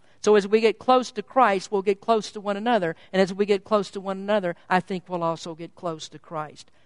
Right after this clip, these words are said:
Now, that's the last statement for your listening sheet tonight. The church is the best place to meet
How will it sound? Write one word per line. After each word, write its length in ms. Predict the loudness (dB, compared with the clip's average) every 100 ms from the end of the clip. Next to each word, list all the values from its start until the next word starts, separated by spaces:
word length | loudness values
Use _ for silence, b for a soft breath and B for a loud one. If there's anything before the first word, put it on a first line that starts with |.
| _
Now, 80 | 4
that's 200 | 4 2
the 80 | 2
last 260 | 2 2
statement 400 | -2 -4 -4 -8
for 60 | -14
your 100 | -8
listening 320 | -8 -8 -16
sheet 300 | -16 -16 -14
tonight. 340 | -14 -14 -14 -18 b b
The 80 | -2
church 460 | 0 4 6 4 2
is 180 | 2 2
the 120 | -4
best 460 | 0 4 4 2 -6
place 380 | -2 0 -2 -8
to 140 | -8
meet 460 | -4 0 0 -2